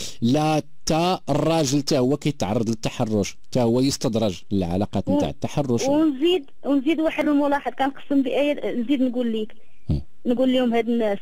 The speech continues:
Speaker 2: دخلت لاصال، لاصال غير
Speaker 1: آه.
Speaker 2: باش نبدل من الفورمه ديالي.
Speaker 1: آه.
Speaker 2: العيالات كيدخلوا باش يتقادوا وانا باغا، انا باغا نطيح.
Speaker 1: آه.
Speaker 2: يعني البلايص ديال الاثاره.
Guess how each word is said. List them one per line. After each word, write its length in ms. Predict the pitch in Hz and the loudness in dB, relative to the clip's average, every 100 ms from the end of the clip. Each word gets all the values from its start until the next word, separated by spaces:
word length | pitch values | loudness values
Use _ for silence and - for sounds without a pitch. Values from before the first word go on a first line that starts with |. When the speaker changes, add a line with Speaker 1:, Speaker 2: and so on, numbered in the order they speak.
| - | -6
Speaker 2:
دخلت 400 | - - 285 - | -6 -2 0 2
لاصال، 640 | 269 277 277 330 285 208 - - - - - - - - - | 2 2 0 0 0 0 -4 -8 -8 -8 -8 -10 -10 -8 -2
لاصال 480 | 277 262 214 196 196 - | 0 0 -2 -2 -4 -4
غير 180 | 214 294 | 0 0
Speaker 1:
آه. 20 | |
Speaker 2:
باش 200 | 262 - | 0 0
نبدل 440 | 262 240 - 311 277 | 0 0 0 2 4
من 80 | |
الفورمه 480 | 269 247 254 247 247 | 2 0 0 2 2
ديالي. 460 | 220 226 208 190 175 - - | 2 2 2 0 -6 -4 0
Speaker 1:
آه. 220 | 87 78 - - - - - - | 0 0 -6 -12 -12 -10 -10 -2
Speaker 2:
العيالات 580 | 226 214 269 277 262 247 | 0 2 2 2 0 -2
كيدخلوا 540 | - 269 247 254 254 | -2 0 0 0 0
باش 260 | 226 247 - | 2 -2 -2
يتقادوا 680 | - 190 302 359 233 254 254 - - | -6 -2 0 0 0 -2 -2 -10 -8
وانا 380 | - - 254 294 | -6 -2 2 2
باغا، 420 | 262 269 247 294 - - | 2 0 0 -4 -4 -2
انا 180 | 226 247 | 0 2
باغا 220 | 240 240 | 0 -2
نطيح. 600 | 240 240 214 214 - - - - - - - | -2 0 0 -2 -4 -8 -8 -8 -8 -8 -2
Speaker 1:
آه. 240 | 95 80 - - | 0 0 -4 -6
Speaker 2:
يعني 240 | 208 196 233 | -2 0 2
البلايص 460 | 233 214 254 294 | 2 2 0 0
ديال 200 | 202 254 | 0 0
الاثاره. 640 | 262 240 233 220 202 185 | 0 -2 -2 0 -2 -2